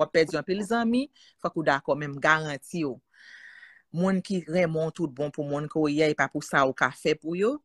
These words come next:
y ap toujou rete bò kote w. E fòk ou onèt nan demanch ou tou. Ou gendwa di:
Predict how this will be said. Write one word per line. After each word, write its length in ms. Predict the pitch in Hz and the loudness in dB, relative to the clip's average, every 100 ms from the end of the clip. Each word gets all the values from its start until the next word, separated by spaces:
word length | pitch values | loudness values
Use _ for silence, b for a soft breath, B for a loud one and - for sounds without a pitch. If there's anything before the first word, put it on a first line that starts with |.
| _ _ 160 | _ _ -2
y 60 | |
ap 100 | 139 151 147 - | -2 -2 -6 -6
toujou 320 | 151 135 139 | -8 -6 -6
rete 200 | 147 139 | -4 -4
bò 140 | 127 120 | -4 -4
kote 320 | 127 123 95 | -4 -6 -6
w. 80 | 57 - _ _ _ B B 330 B | -8 -12 _ _ _ B B -4 B
E 80 | 180 | 4
fòk 300 | - 220 208 | 6 4 4
ou 160 | 208 | 2
onèt 300 | 175 156 160 160 | 2 2 -4 -2
nan 120 | 151 | -2
demanch 420 | 156 143 139 - | -2 -2 -6 -6
ou 60 | 151 | -10
tou. 80 | |
Ou 60 | 156 | -4
gendwa 220 | 165 156 151 | -2 -2 -2
di: 160 | 160 | -6